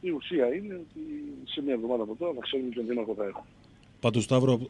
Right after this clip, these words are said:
Speaker 2: από τις, ε, δεκαεννιά παρατάξεις που βάλανε ψηφιότητα, θα έχουν εκπρόσωπο οι δεκαέξι από αυτές στο νέο Δημοτικό Συμβούλιο. Με τις έδρες να έχουν
Speaker 1: Ναι.
Speaker 2: κλειδώσει, να μην αλλάζουν. Ε, Ταχιάος έντεκα,
Speaker 1: Ναι.
Speaker 2: Ζέρβας εφτά, Ορφανός εφτά, Νοτοπούλου εφτά,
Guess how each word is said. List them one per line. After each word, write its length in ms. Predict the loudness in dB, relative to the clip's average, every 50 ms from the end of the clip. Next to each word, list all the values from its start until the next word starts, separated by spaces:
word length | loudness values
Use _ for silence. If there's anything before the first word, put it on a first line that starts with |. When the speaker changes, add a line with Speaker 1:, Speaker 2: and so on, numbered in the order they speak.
| -6 -6
Speaker 2:
από 180 | -6 -6 -4
τις, 240 | -2 -2 -2 0 0
ε, 360 | 0 0 0 0 0 0 0 0
δεκαεννιά 400 | 0 0 2 4 4 6 4 6
παρατάξεις 540 | 6 4 4 6 6 4 2 2 -2 -10 -6
που 120 | -4 0
βάλανε 260 | 2 4 4 4 4
ψηφιότητα, 720 | 2 0 -4 -4 0 4 4 4 4 4 2 0 0 0 -2 -6 -14 -6 -2
θα 80 | 0 2
έχουν 160 | 4 6 4
εκπρόσωπο 480 | 4 4 4 4 4 4 4 4 4
οι 40 | 6
δεκαέξι 460 | 6 4 4 6 6 6 6 6 2
από 140 | 2 4 2
αυτές 380 | 2 4 2 2 2 2 0 -8 -12 -20 -20 -20 -20 -20 -20 -20 -20 -20 -20 -20 -20 -20 -20 -20 -20 -20 -16 -14
στο 180 | 2 6 6
νέο 160 | 8 10 10 8
Δημοτικό 360 | 8 6 6 6 6 4 4
Συμβούλιο. 560 | 6 4 4 6 8 8 8 8 8 4 2 0 -6 -12 -12 -14 -16 -18 -20 -20 -20 -20 -20 -20 -20 -20 -20 -20 -20 -8 2 6
Με 80 | 6 6
τις 220 | 6 4 4 8
έδρες 340 | 8 8 10 10 8 8 8
να 80 | 6 6
έχουν 120 | 8 6
Speaker 1:
Ναι. 60 | 6
Speaker 2:
κλειδώσει, 680 | 8 8 8 10 10 10 8 8 8 6 4 4 4 2 -8 -4
να 160 | 4 6 8
μην 160 | 8 10 10 8
αλλάζουν. 460 | 8 8 6 6 4 2 0 -2 -4 -8 -14 -12 -4
Ε, 360 | 0 2 2 4 4 4 2
Ταχιάος 540 | 2 2 2 0 4 6 6 6 6 8 6
έντεκα, 340 | 4 6 6 4 4 6 6
Speaker 1:
Ναι. 100 | 6 6
Speaker 2:
Ζέρβας 380 | 8 8 8 8 8 6 4 4
εφτά, 260 | 0 2 4 4 6
Ορφανός 380 | 6 6 6 6 6 6 4
εφτά, 240 | 2 0 2 4 6
Νοτοπούλου 420 | 6 6 6 4 4 8 8 8 8
εφτά, 360 | 8 6 4 4 4 4